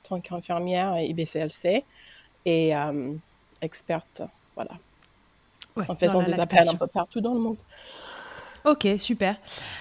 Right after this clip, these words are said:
Speaker 2: Alors aujourd'hui, Aubrey, on parle de ce qui t'est arrivé à titre personnel et on va essayer de décrypter ça, euh, au niveau pro, comment, euh, aider les mamans, comment elles peuvent repérer tout ça.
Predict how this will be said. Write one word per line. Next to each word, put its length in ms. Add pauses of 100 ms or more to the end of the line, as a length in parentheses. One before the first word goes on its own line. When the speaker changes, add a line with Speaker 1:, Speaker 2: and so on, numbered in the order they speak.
(120)
Speaker 2:
Alors 240
aujourd'hui, 420
Aubrey, 400
on 140
parle 440
de 220
ce 80
qui 140
t'est 100
arrivé 320
à 80
titre 240
personnel 800
et 120
on 100
va 140
essayer 220
de 80
décrypter 480
ça, 300
euh, 180
au 80
niveau 320
pro, 300
comment, 400
euh, 220
aider 260
les 100
mamans, 460
comment 340
elles 120
peuvent 260
repérer 440
tout 140
ça. 220